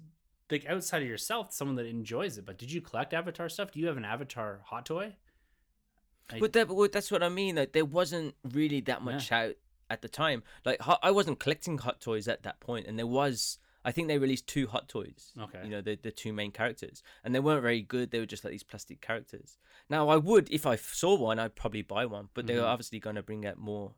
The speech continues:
Speaker 1: Yes.
Speaker 2: after this new movie
Speaker 1: <laughs>
Speaker 2: comes
Speaker 1: I
Speaker 2: out,
Speaker 1: think
Speaker 2: so
Speaker 1: so.
Speaker 2: there's, there's no point me doing that. But what I mean is, there was no real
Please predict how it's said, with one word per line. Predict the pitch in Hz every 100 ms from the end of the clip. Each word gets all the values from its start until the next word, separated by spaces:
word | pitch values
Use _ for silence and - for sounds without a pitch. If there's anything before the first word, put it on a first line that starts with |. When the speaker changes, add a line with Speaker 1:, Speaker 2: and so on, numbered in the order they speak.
| -
Speaker 1:
Yes. | 120 101 -
Speaker 2:
after | 98 107
this | 101 104 -
new | 101 98
movie | 101 101
Speaker 1:
<laughs> |
Speaker 2:
comes | - 104
Speaker 1:
I | 131
Speaker 2:
out, |
Speaker 1:
think | 117
Speaker 2:
so | 110 110
Speaker 1:
so. | 107 -
Speaker 2:
there's, | 98 -
there's | 113
no | 127 165
point | - 139 110
me | 104
doing | 113 113
that. | 143 - - - -
But | 170
what | 202
I | 202
mean | 185 175
is, | 156
there | 196
was | 196
no | 185 185 190 185
real | 156 160 151 143 135